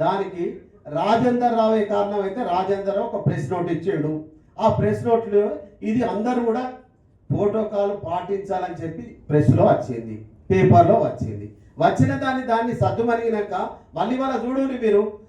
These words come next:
కరీంనగర్ మొత్తంలో, కరీంనగర్ మొత్తంలో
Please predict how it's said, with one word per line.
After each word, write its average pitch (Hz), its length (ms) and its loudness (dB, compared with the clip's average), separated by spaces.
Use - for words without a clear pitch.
కరీంనగర్ 262 720 2
మొత్తంలో, 233 480 -4
కరీంనగర్ 247 680 -4
మొత్తంలో 226 420 -2